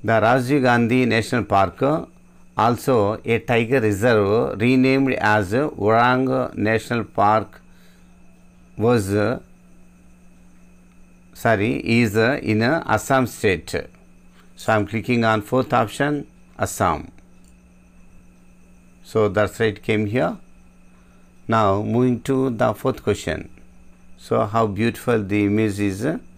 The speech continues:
look at it. Name the artist that painted the ceiling of the Sistine Chapel in the city that houses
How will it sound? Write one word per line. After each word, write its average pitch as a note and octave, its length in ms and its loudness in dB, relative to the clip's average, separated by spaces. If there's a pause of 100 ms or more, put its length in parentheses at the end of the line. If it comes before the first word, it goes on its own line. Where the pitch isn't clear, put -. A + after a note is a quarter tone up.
(520)
look F#2 200 -6
at A2 220 0
it. C#3+ 320 -4 (2500)
Name C#3 500 2
the G#2+ 140 0
artist A2 600 0
that A2 720 -2
painted B2+ 520 0 (480)
the A2 80 2
ceiling C#3+ 520 0
of B2+ 440 0 (400)
the G2 400 2 (500)
Sistine C#3 760 0
Chapel G#2+ 640 -2 (680)
in G#2 100 -2
the A2+ 120 2
city A2+ 640 -2 (440)
that G#2 220 0
houses A#2+ 560 0